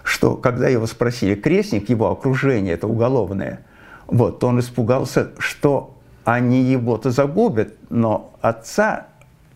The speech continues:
еще больше добавят срок и так далее. И они тут же ему сказали: «Не беспокойся, все будет нормально». Что было нормально? Просто тогда, когда отца вызвали на работу,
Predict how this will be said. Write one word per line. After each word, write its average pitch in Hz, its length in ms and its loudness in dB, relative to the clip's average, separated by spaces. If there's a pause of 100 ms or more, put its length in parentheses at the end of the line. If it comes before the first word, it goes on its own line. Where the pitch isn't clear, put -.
(260)
еще 120 320 2
больше 110 540 -2 (600)
добавят 110 520 2
срок 104 300 0
и 92 40 0
так 107 180 0
далее. 98 360 -2 (420)
И - 100 4
они 180 260 4
тут 185 260 2
же 156 100 2
ему 123 180 2
сказали: 117 280 2
«Не 123 80 4
беспокойся, 185 720 0 (160)
все 143 160 2
будет 123 180 -2
нормально». 113 520 -2 (460)
Что - 280 2
было 120 220 2
нормально? 135 560 2
Просто - 400 -4
тогда, 135 280 2
когда 120 340 0
отца 123 260 -2
вызвали 110 640 -2 (180)
на 127 160 2
работу, 151 540 -2